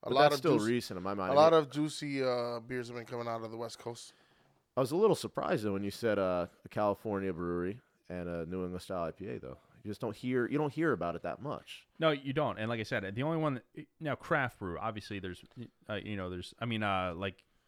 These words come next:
Speaker 3: craft brew. When I say craft brew, I mean the breweries that you go to to line up to buy beers. The only one that pops in my head immediately that does this is Monkish. Now, I've never been to California, so I'm sure there's a million. Um,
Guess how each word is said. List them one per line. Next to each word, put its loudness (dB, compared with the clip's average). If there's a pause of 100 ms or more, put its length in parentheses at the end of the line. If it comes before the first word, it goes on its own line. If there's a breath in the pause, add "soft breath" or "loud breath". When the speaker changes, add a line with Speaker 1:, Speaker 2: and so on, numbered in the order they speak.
(200)
Speaker 3:
craft 0
brew. 0
When 0
I -4
say -4
craft -4
brew, -4
I -4
mean -8
the -8
breweries -2
that -12
you -14
go -6
to -8
to -10
line -6
up -10
to -16
buy -6
beers. -8 (600 soft breath)
The 2
only 6
one 6
that 4
pops 0
in 0
my 0
head 0
immediately -4
that -6
does 0
this -10
is -10
Monkish. -6
Now, 0
I've -4
never -2
been -4
to -6
California, 0
so -8
I'm -8
sure -6
there's -4
a -6
million. -4 (680)
Um, -2